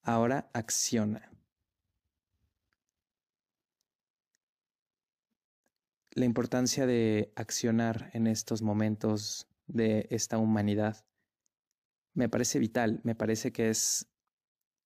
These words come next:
de suma importancia que, que aquello en lo que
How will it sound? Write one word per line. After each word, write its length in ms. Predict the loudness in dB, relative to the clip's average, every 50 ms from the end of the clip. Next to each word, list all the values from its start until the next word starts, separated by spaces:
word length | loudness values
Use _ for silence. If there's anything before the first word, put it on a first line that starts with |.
| -8
de 140 | -2 0 0
suma 240 | 0 2 2 4 4
importancia 560 | 4 2 0 0 0 0 0 0 0 0 -2
que, 400 | 0 2 2 2 2 0 -4 _ _ _ _ _ _ _ _ _ _ _ _ _ _ _ _ _ _ _ _
que 120 | -4 -4 -2
aquello 280 | 0 2 2 4 4 4
en 60 | 4
lo 100 | 2 2
que 140 | 0 -2